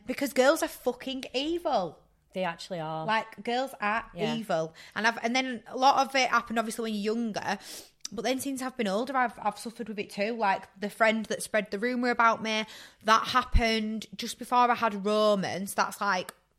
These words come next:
Speaker 1: four or five years ago that
Speaker 2: So it's
Speaker 1: happened.
Speaker 2: not actually that long ago,
Speaker 1: And
Speaker 2: is it?
Speaker 1: she
Speaker 2: It's
Speaker 1: was,
Speaker 2: still
Speaker 1: and she was
Speaker 2: girls
Speaker 1: a
Speaker 2: in
Speaker 1: lot
Speaker 2: the
Speaker 1: older
Speaker 2: twenties.
Speaker 1: than me as well.
Speaker 2: Mm.
Speaker 1: I think she was, like, ten years older than me who did that to me. Um, and then I had, obviously, when I had the salon,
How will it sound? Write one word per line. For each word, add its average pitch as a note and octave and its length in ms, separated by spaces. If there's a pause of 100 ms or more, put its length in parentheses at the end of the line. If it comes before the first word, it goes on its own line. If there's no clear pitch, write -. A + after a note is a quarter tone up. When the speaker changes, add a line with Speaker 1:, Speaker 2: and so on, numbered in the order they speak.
(260)
Speaker 1:
four - 220
or A3 80
five A#3+ 280
years B3 240
ago B3 200
that B3+ 100
Speaker 2:
So - 60
it's C4 80
Speaker 1:
happened. G#3+ 120
Speaker 2:
not C#4 80
actually C4+ 180
that F3+ 120
long F#3 200
ago, G3+ 140
Speaker 1:
And F3+ 100
Speaker 2:
is G3 60
it? - 60
Speaker 1:
she G#3 60
Speaker 2:
It's B3+ 80
Speaker 1:
was, C4+ 80
Speaker 2:
still A3 240
Speaker 1:
and G#3+ 80
she G#3+ 120
was G3 100
Speaker 2:
girls G#3+ 120
Speaker 1:
a - 20
Speaker 2:
in - 60
Speaker 1:
lot A#3 80
Speaker 2:
the A#3+ 100
Speaker 1:
older B3 160
Speaker 2:
twenties. A#3 220
Speaker 1:
than A3 80
me G#3+ 140
as F#3 120
well. F#3+ 400
Speaker 2:
Mm. E3 440
Speaker 1:
I - 20
think A3+ 160
she A3+ 100
was, A#3+ 100
like, G#3 180
ten A#3+ 220
years C4 180
older F#3+ 240
than F3 100
me E3+ 160
who E3+ 100
did E3+ 200
that - 340
to F3+ 100
me. C#3+ 80 (580)
Um, G#3 380
and G#3 140
then G3+ 380
I F#3+ 60
had, G3+ 340
obviously, F#3+ 600
when F3+ 140
I F3 40
had F3 100 (100)
the E3+ 240 (240)
salon, A#3+ 640